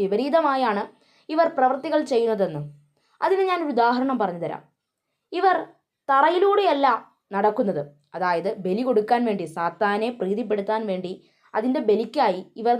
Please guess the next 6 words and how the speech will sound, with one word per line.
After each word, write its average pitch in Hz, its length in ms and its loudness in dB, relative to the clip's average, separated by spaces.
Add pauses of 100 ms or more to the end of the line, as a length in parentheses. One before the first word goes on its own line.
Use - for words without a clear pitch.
നടക്കുന്നത് 254 440 -2 (100)
തറയിലൂടെയല്ല, 233 640 2 (120)
പലപ്പോഴും 262 540 2 (540)
ബൈബിളിൻ്റെ 359 640 4
മുകളിലൂടെയാണ് 254 720 2 (280)
അവർ 180 120 -2